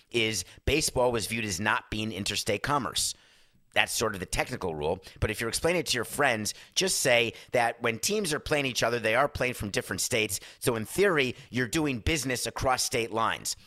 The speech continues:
However, a game is in one particular state, and what they are trying to do is take the rights the teams have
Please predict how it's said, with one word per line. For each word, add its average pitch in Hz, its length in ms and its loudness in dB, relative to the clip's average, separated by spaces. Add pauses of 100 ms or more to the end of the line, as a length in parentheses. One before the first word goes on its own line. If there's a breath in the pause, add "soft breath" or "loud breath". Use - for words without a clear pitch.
(140)
However, 151 540 4 (160 loud breath)
a 117 140 2
game 165 360 0
is 117 140 0
in 117 140 -2
one 131 120 0
particular 131 520 -2
state, 110 420 0 (240 loud breath)
and 113 160 0
what 139 220 2
they 120 100 0
are 113 80 2
trying 170 360 0
to 127 100 -6
do 131 320 0
is - 180 -4
take - 300 -2
the 110 100 -2
rights 135 300 0
the 117 100 -4
teams 127 380 -2
have 120 320 4